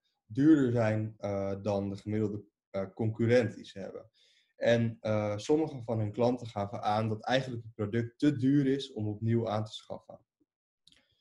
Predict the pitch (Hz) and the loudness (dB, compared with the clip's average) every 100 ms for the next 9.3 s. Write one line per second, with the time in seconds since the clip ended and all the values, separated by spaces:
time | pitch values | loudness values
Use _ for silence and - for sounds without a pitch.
0 | _ _ _ _ _ _ _ _ _ - | _ _ _ _ _ _ _ _ _ 2
1 | 160 175 147 143 143 170 175 120 110 110 | 4 4 -2 4 6 6 2 0 2 2
2 | 107 107 - 104 101 98 98 98 - 98 | 0 -2 -2 -4 -2 -2 -2 -4 -4 -4
3 | 95 - 127 156 180 - - 98 - - | -4 -4 4 6 6 0 -4 -4 -4 -8
4 | 180 - _ 117 117 143 139 190 156 - | -8 -16 _ -4 0 2 2 4 4 2
5 | 117 117 110 113 147 151 110 104 104 - | -2 2 2 2 0 2 0 0 -2 -6
6 | 107 101 104 98 101 117 - 107 107 110 | -8 -6 -2 0 0 -2 -6 -6 -6 -4
7 | 113 117 110 110 120 143 - 131 139 139 | -4 -4 -4 2 2 2 -2 -2 -2 -2
8 | 110 107 117 120 120 - 101 110 - 147 | -4 -4 2 2 2 -4 -2 -2 -2 -4
9 | 147 170 175 | 0 -2 -2